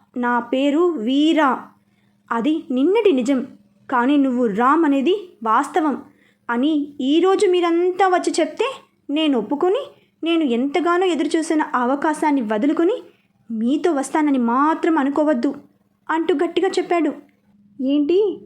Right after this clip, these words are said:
మాఫియాలోకి వెళ్ళడం అవకాశమా? నీ ఆస్తి విలువ తెలుసా నీకు? కొన్ని వందల కోట్లకి వారసుడివి నువ్వు. లండన్లో రామ్స్ అంటే ఎంత ప్రెస్టీజియస్ కంపెనీయో తెలుసా?" అని అడిగాడు సురేంద్ర. "నాకు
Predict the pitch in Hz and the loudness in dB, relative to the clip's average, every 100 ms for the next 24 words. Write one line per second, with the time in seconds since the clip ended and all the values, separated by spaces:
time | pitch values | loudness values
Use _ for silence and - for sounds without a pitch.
0 | 262 269 339 427 403 302 294 320 277 311 | -4 -2 0 0 0 0 0 0 2 2
1 | 403 403 - 302 392 415 392 320 254 226 | 0 -4 -4 -2 2 0 0 0 0 -2
2 | - _ _ _ 262 269 277 226 233 277 | -10 _ _ _ -4 -4 -2 -2 -2 -2
3 | 294 262 277 294 233 311 277 262 269 311 | -2 0 0 0 0 0 0 -2 -2 -4
4 | 320 - _ _ - 302 294 240 247 330 | -6 -16 _ _ -2 0 0 0 0 2
5 | 392 370 381 269 294 320 330 330 240 233 | 2 0 0 0 0 0 0 0 0 0
6 | 302 320 285 285 277 285 175 - _ _ | 0 0 0 0 2 0 -2 -8 _ _
7 | _ _ - 240 233 262 302 262 330 349 | _ _ -8 -4 -2 0 0 0 -2 -4
8 | 262 226 269 339 330 262 262 285 262 285 | -6 -2 0 0 0 -2 -2 -2 0 -2
9 | 330 392 370 320 277 - 320 320 320 285 | -2 -4 -2 -2 -2 0 0 -2 -2 -4
10 | 262 294 277 277 262 240 330 349 285 - | 0 0 0 0 -2 -2 -2 -2 -4 -10
11 | _ _ 277 294 285 294 294 262 269 285 | _ _ -4 -2 0 -2 -2 -2 0 0
12 | 277 247 - _ _ _ - 226 220 277 | 0 -4 -10 _ _ _ -8 -6 -2 0
13 | 311 | -2